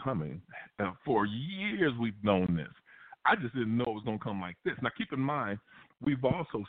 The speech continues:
stated that this is not the true, true martial law. This is a test. This is only a test. <laughs> Um, last week and the week before, we've hit on this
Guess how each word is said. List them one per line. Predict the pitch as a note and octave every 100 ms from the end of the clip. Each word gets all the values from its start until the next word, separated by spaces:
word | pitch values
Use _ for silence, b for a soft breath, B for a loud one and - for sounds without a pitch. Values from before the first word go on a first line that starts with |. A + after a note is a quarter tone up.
| -
stated | B2+ D3 G#2
that | F#2 F2
this | A2 C#3+
is | G#2 D#2+
not | D#2 G2 A#2 - E2+
the | E2+ -
true, | - C3 G#2 E2+ F2+ _ _ - -
true | C3+ C3 F2 E2 _ _ _ _ _ _ - _ - b b b -
martial | A2+ G#2+ F#2
law. | G#2 G2
This | A#2 -
is | F2+ - - _ _ -
a | - -
test. | B2 B2 - - _ _ _
This | F#2+
is | F#2+ F#2
only | G#2 A2
a | G#2+ -
test. | E2+ C#2+ - _ - -
<laughs> | - B B B B B -
Um, | A#2 A2 G#2 G2+ G2 G2 F#2+ _ -
last | G2 B2+ D3 - A2+
week | A2 - _
and | G2 G2
the |
week | G#2 A#2
before, | G#2+ - B2 B2
we've | A2+ A2+ - _ - -
hit | C3
on | B2+
this | C3